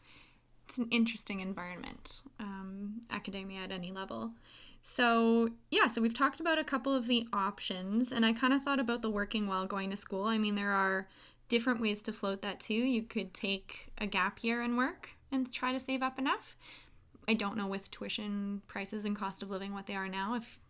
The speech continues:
that would actually be feasible. I have a feeling it wouldn't be. Um, you could try to get your employer to pay for it, but I've noticed unless you already have an undergrad of some kind, it's really difficult to get your employer to s-,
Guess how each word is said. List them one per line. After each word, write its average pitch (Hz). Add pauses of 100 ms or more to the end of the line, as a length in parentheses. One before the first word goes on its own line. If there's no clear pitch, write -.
(140)
that 180
would 196
actually 190
be 202
feasible. 208
I 190 (120)
have 180
a -
feeling 185
it 190
wouldn't 202
be. 320 (420)
Um, 208
you 196
could -
try 180
to 196
get 214
your 226
employer 220
to 208
pay 208
for 240
it, 320 (440)
but 196
I've 190
noticed 190
unless 202
you 220
already 202
have 196
an 233
undergrad 247
of 254
some 262
kind, 294 (100)
it's -
really 180
difficult 220
to -
get 214
your 220
employer 214
to 202
s-, 202